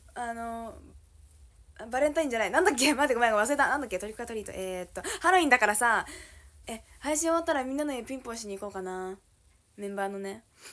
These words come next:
でもちょっとめんどくさいな。<laughs> ちょっとめんどくさいなっていう気持ちもあるんですけれども。うーん。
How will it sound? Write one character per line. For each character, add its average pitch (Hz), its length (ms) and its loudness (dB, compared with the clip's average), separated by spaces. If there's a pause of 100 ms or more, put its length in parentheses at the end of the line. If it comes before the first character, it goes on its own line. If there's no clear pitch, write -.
で 277 60 0
も 247 120 0
ち 247 60 -2
ょ 247 40 -6
っ - 0 -
と 240 40 -6
め 254 60 -6
ん 269 40 -4
ど 294 80 0
く - 20 -2
さ 330 160 2
い 262 60 -2
な。 226 100 2
<laughs> - 20 6
ち - 40 6
ょ - 20 2
っ 277 40 2 (1400)
と 320 40 0
め 311 80 4
ん 320 40 0
ど 339 80 0
く 330 60 -4
さ 370 140 6
い 339 60 2
な 339 200 4
っ 349 60 -4
て 277 60 -6
い 247 60 2
う 233 40 0
気 240 80 -12
持 240 120 -12
ち 233 100 -10
も 226 100 -6
あ 247 200 0
る 226 200 -8
ん 202 140 -8
で 190 180 -4
す - 140 -8
け 196 160 -6
れ 190 140 -4
ど 180 160 -8
も。 240 420 -6 (560)
う - 20 -16
ー 208 840 -12
ん。 202 80 -16